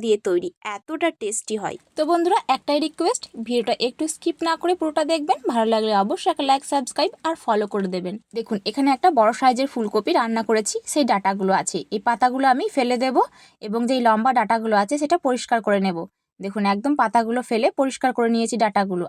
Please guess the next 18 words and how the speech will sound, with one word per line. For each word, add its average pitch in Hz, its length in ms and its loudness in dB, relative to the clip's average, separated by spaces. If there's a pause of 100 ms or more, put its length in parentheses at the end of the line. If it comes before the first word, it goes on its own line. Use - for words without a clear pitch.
আর 214 160 -16
এই 220 80 -6
যে 240 140 0
অংশটা 262 340 -2
আছে 330 120 -2 (100)
এটাও 220 260 2
ফেলে 240 240 0
দেব 240 100 0 (120)
না, 440 40 2 (460)
এটা 254 140 2 (260)
এই 254 140 -4
ডাঁটাগুলোর 220 500 0
সাথে 262 160 -2 (100)
একদম 247 180 -2 (140)
কুচি 247 300 -6
করে 240 200 0
কেটে 214 260 -2
নেব। 180 120 -4